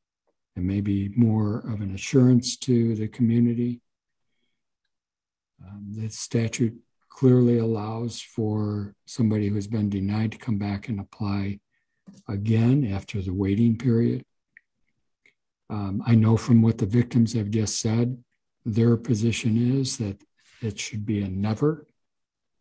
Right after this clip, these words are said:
setting aside. That's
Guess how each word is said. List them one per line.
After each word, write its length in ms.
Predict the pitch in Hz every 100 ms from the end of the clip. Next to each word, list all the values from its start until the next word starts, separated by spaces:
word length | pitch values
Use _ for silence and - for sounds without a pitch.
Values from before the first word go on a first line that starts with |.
| _
setting 420 | - 147 135 135
aside. 560 | 131 - 131 143 143 - - _ _ _ _ _ _
That's 540 | 120 107 107 - -